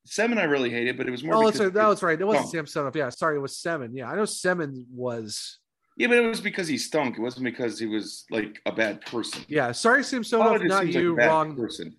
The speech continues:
Speaker 2: Yeah, Samsonov, sorry, wrong, not you. I, I was thinking Sem, I forgot, I,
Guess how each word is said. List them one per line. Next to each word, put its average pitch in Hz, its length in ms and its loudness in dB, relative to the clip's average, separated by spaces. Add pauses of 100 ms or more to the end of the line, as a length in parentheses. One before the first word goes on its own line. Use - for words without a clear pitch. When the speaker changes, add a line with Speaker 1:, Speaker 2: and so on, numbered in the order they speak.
(260)
Speaker 2:
Yeah, 147 180 -2
Samsonov, 180 520 -4
sorry, 147 260 0
wrong, 143 300 -4 (180)
not 151 240 -2
you. 143 340 -2 (200)
I, 127 160 -4 (100)
I 151 80 -2
was 147 160 -4
thinking 185 300 2
Sem, 160 280 -2
I 147 120 0
forgot, 135 280 -4
I, 127 100 -8